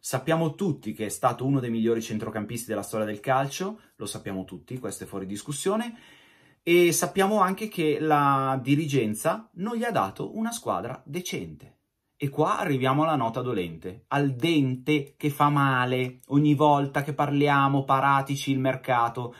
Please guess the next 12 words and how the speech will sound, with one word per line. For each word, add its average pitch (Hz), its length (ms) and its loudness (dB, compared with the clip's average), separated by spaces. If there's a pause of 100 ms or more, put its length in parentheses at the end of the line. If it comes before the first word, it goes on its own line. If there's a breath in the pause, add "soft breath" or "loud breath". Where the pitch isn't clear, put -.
perché 143 300 0
questo, 190 680 2 (580 soft breath)
questo 156 480 2
è 131 40 2
un 120 80 -2
argomento 113 500 -2
di 107 100 -4
cui 110 160 -6
dobbiamo 104 380 -4
parlare, 95 400 -4
signori, 90 680 -10 (300)
questo. - 640 -10